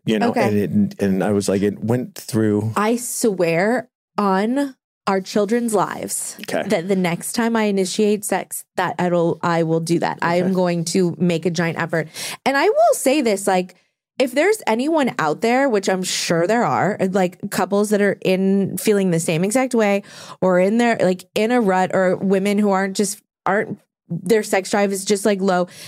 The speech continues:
Speaker 2: That little black and white porn gif, like, it really does make a huge difference. And it's very simple. It's not like you have to initiate dirty talk in a text message. You literally just send a gif. So it's, like,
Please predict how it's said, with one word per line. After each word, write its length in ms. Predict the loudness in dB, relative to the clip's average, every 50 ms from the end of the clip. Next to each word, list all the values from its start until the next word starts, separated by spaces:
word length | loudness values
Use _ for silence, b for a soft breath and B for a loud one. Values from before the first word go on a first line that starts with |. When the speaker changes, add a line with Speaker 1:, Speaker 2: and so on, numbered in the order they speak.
| B B
Speaker 2:
That 400 | -2 0 2 2 2 2 2 0 0 2
little 380 | 2 2 4 4 4 2 2 2
black 380 | 2 0 2 2 0 0 0
and 200 | 0 2 2 2
white 400 | 2 2 4 2 2 0 0 -4 -10 _ _ -4
porn 360 | -2 0 2 2 2 2 2
gif, 360 | 2 2 2 2 0 -2 -4
like, 260 | 0 0 0 0 0 0
it 120 | -2 -2 0 -2
really 520 | -2 0 0 0 2 2 0 -2 0 0
does 320 | 2 4 4 2 2 2 2
make 240 | 2 2 2 2 0
a 40 |
huge 380 | 0 0 2 2 2 2 0 0
difference. 420 | 0 0 0 0 0 -2 -2 -2 -2
And 140 | -2 0 2
it's 200 | 0 0 0 -2
very 380 | 0 0 2 2 4 2 2
simple. 520 | 0 0 -2 -2 -2 0 -2 -2 -2 -4 B B B B B B B
It's 180 | -2 -2 0 0
not 180 | -2 0 2 2
like 220 | 2 0 2 2
you 80 | 0 2
have 180 | 2 0 0
to 140 | 0 0 2
initiate 580 | 2 2 2 0 0 2 2 2 2 0 0 2
dirty 240 | 2 2 2 2
talk 260 | 2 2 0 0 0 0
in 80 | -2
a 60 | -2
text 300 | 0 0 -2 -2 -2 -2
message. 420 | -2 -2 -2 0 0 0 0 2 0
You 80 | 2 2
literally 320 | 2 2 2 2 0 2
just 160 | 0 -2 -2
send 180 | 0 0 0 0
a 40 | 0
gif. 360 | 0 0 -2 -2 -4 -10 -18 B B B B B B B
So 180 | 0 2 4 4
it's, 160 | 4 4 2
like, 220 | 2 2 2 0